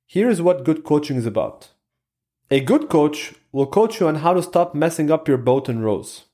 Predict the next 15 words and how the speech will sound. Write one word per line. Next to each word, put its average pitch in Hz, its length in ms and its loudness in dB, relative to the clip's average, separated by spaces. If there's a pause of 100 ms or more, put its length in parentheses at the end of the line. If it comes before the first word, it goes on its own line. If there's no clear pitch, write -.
(280)
how 127 160 0
to 139 80 2
improve 131 400 -2
them, 95 320 -8
how 131 140 -2
to 135 80 0
navigate 147 520 0
them 135 120 -2
and 127 100 -4
get 139 200 -2
yourself 135 300 -4
out 135 120 0
of 135 40 -2
the 127 80 -2
storm, 120 400 -4